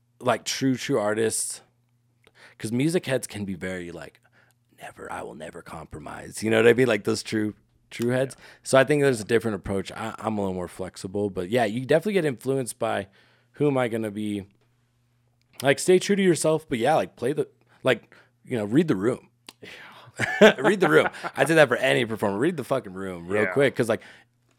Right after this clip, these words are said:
Speaker 1: like you said, looking around when you did Z,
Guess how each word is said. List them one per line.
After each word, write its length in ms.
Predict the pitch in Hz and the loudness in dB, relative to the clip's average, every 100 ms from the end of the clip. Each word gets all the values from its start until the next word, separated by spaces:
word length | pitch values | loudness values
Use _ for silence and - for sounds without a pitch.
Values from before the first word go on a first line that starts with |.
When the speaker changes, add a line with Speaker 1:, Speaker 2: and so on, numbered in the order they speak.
| _ | _
Speaker 1:
like 220 | 117 120 113 | -4 -2 -2
you 100 | 113 | -2
said, 260 | 156 120 | 0 2
looking 380 | 101 117 123 123 | 0 -2 -2 -6
around 220 | 120 123 | -4 -2
when 80 | 123 | -2
you 60 | 120 | -2
did 300 | 113 113 104 _ 107 | -2 -4 -8 _ -14
Z, 400 | 104 101 143 85 | -10 -4 -4 -4